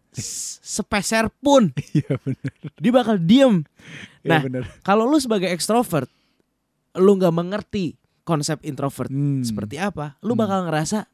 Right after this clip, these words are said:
Speaker 1: "Anjing, partner gua kok nggak kerja sih?"
Speaker 2: Hmm.
Speaker 1: Tapi gara-gara lu ngerti, "Oh, introvert nih kayak gini tuh hell, man." Sama halnya ketika lu di perpustakaan suruh ngerjain arsip,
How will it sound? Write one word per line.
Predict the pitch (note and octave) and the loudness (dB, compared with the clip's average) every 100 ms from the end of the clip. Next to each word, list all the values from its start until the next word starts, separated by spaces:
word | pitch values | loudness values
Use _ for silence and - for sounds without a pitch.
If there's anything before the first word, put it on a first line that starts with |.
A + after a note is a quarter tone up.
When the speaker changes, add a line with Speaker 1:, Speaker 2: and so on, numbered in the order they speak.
| _ | _
Speaker 1:
"Anjing, | - A#2 G2+ F#2 D3 | -16 -12 -10 -8 -8
partner | D3+ A#2+ A#2+ A2 | -6 -8 -8 -8
gua | G2 | -6
kok | D3+ G3 | -6 -6
nggak | E3+ A#2 | -8 -8
kerja | - E2 E2+ C3 | -14 -14 -12 -10
sih?" | D3+ F3 _ | -10 -14 _
Speaker 2:
Hmm. | - A#2+ G#2+ F#2 F#2+ _ _ _ _ _ _ _ _ _ | -12 -10 -10 -14 -20 _ _ _ _ _ _ _ _ _
Speaker 1:
Tapi | D#3+ G3+ | -4 0
gara-gara | G#3+ G#3 F3+ F#3+ | 2 2 4 4
lu | F#3 F3+ | 4 2
ngerti, | E3 - G#3 | 0 -4 -8
"Oh, | F3+ | -8
introvert | D#3+ B2+ A#2+ - D#3 | -8 -10 -12 -10 -10
nih | - G#3 | -10 -12
kayak | D#3+ A#2 | -12 -10
gini | A#2 | -12
tuh | D#3+ G3+ | -12 -12
hell, | - - A3 A3 | -14 -10 -4 -2
man." | F3 G#2 C#3+ _ _ _ _ _ _ | -4 -6 -12 _ _ _ _ _ _
Sama | - F3 A3 | -8 -4 -2
halnya | G#3 E3 F3+ | 0 0 -2
ketika | A3+ - F#3 E3+ | -6 -8 -6 -4
lu | E3 G3 | 0 0
di | |
perpustakaan | E3+ - D3 D3+ - A#2+ C#3+ F#3 | -2 -6 -8 -8 -8 -8 -8 -6
suruh | G#3 F#3+ | -4 -4
ngerjain | E3 C#3 C3 B2 A#2+ A#2 A2+ A2+ A2 - | -6 -6 -4 -2 -2 -2 -2 -2 -4 -8
arsip, | G#2+ F2 G3+ | -14 -6 -6